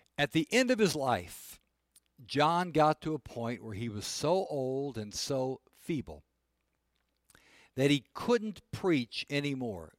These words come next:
God, by his grace, let him live a very long life. And so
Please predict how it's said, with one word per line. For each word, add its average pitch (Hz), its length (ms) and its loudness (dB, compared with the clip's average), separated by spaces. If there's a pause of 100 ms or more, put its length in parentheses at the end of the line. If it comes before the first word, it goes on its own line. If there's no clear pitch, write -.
(220)
God, 143 380 4
by 120 140 2
his 110 180 0
grace, 127 420 -2
let 117 160 -2
him 110 160 -6
live 120 360 0
a 107 120 -12
very 110 520 -2
long 82 300 -10
life. 76 460 -20 (920)
And 120 160 4
so 226 540 8